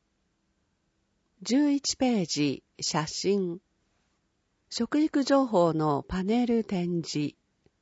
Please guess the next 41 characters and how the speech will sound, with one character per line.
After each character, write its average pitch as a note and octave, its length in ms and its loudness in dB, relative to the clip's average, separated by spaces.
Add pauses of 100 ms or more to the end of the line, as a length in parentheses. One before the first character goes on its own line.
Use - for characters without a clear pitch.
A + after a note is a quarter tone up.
(240)
壁 A3 280 0
に C4 160 2
貼 A3 180 -2
ら G#3+ 160 2
れ A3 140 0
た F#3+ 240 0
パ F3 160 -4
ネ G3+ 180 2
ル G#3 220 0
で F#3 160 0
は、 C#3+ 260 -2 (400)
家 G#3 180 -6
庭 B3 220 4
で G3+ 300 4
食 G#3+ 260 -2
育 C4 320 2
を A3+ 120 4
実 F#3 480 -2
践 B3+ 120 0
す - 220 -2
る A#3 120 2
た A3 140 0
め G#3+ 140 4
の G3+ 340 2
ヒ C#4 220 2
ン C4+ 80 0
ト C#3 260 0
を A#2+ 120 -2
紹 D#3 380 -4
介。 C#3+ 320 -2 (720)
手 G#3+ 120 2
前 B3+ 240 4
の B3+ 120 2
ガ G#3+ 140 2
ラ B3+ 140 0
ス - 100 -18
ケ C4+ 160 2
ー B3 60 0
ス E3+ 160 -2
に D3 160 2
は、 C#3+ 240 2